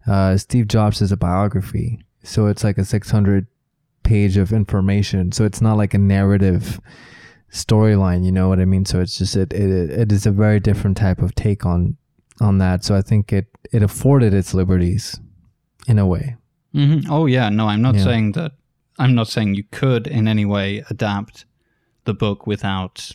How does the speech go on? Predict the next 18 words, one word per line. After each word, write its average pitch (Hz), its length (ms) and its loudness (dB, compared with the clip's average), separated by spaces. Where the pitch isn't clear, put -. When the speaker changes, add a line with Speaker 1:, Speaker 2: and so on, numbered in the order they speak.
Speaker 2:
some 107 340 -6
sort 98 280 -8
of 104 100 -12
forty-part 95 840 -8
T 101 180 -6
V 101 180 -6
show. 135 320 -12
Speaker 1:
Right. 101 380 2
Speaker 2:
Um, 95 200 -4
but 110 220 0
what 113 140 0
I'm 101 160 0
saying 101 340 -2
is 98 220 -6
just - 320 -6
in 101 100 -2
terms 95 380 -6
of 95 280 -10